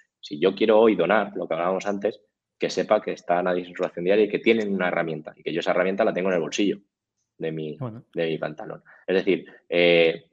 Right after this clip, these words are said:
Speaker 1: es-, esa es nuestra forma de captar y, y estas cosas, est-, estos podcasts, eh, estas charlas que, que hacemos con la que estamos haciendo ahora contigo, con, con las demás empresas con las que colaboramos, para nosotros es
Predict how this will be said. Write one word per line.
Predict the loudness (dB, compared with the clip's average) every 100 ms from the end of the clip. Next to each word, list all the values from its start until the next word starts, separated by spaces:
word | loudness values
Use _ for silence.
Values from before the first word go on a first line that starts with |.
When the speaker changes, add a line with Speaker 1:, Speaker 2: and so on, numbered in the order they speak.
| _ -2
Speaker 1:
es-, | 0 0 -4
esa | 0 0
es | -2
nuestra | -4 -6
forma | -6 -4 0 -2
de | -2
captar | -4 -2 -2 -2
y, | -6
y | -10 -8
estas | -6 -6 -2
cosas, | -2 0 -2
est-, | -8 -10 -14
estos | -8 -8 -2
podcasts, | -2 0 2 2 2 -6 _ -4
eh, | 0 0 -2 -6
estas | -8 -8 -2
charlas | -2 2 2 2 -2 _ _
que, | -6 -6 -4
que | -10
hacemos | -6 -6 -6
con | -4 -2 -2 -6 -10 -14 -20 -20 -12
la | -8 -8
que |
estamos | -8 -10 -8
haciendo | -4 -4
ahora | -4
contigo, | -6 0 4 4 4
con, | -2 -8 -10
con | -12 -12
las | -12
demás | -12 -12
empresas | -8 -8 -6
con | -6
las | -6
que | -6
colaboramos, | -2 0 0 -2 -4 _ _ _
para | -2 -2
nosotros | -2 -6 -2 0
es | 2 0 -4